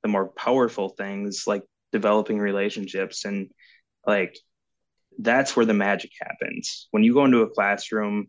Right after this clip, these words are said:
and you just feel like you, you belong there. I mean, that's, that's what a teacher brings to the table. And if,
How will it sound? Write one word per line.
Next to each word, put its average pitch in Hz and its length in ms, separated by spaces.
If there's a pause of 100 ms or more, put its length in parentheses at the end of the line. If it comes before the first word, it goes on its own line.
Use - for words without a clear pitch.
(120)
and 95 340 (440)
you 110 80
just 107 180
feel 101 400
like 98 220
you, 98 480
you 104 100
belong 101 440
there. 131 320 (400)
I 107 40
mean, 107 240 (320)
that's, 131 320
that's 139 300
what 123 80
a 110 80
teacher 107 320
brings 98 300
to 107 60
the - 100
table. 98 500 (100)
And 104 140
if, - 220